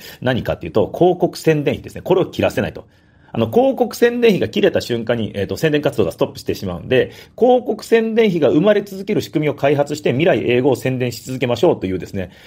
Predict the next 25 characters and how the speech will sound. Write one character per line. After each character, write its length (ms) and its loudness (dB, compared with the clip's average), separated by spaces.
え 140 0
ー、 40 2
実 260 0
に 100 4
西 220 -2
野 80 4
っ 100 -8
ぽ 100 0
い 40 0
話 260 -4
を 40 0
昨 140 -8
日 80 0
は 100 -4
さ 120 -2
せ 120 -4
て 140 -2
い 120 -6
た 100 0
だ 100 0
き 100 -12
ま 100 -6
し 60 -10
た。 180 -10
で、 180 0